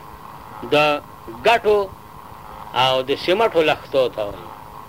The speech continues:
پرخه کې لښتې رواني، پرخه په پرخه کې لښتې د اوبو، یا په سیمټو کې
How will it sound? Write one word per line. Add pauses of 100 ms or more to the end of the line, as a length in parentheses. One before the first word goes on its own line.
(520)
پرخه
کې
لښتې (120)
رواني، (280)
پرخه
په
پرخه
کې
لښتې (460)
د
اوبو، (840)
یا
په
سیمټو
کې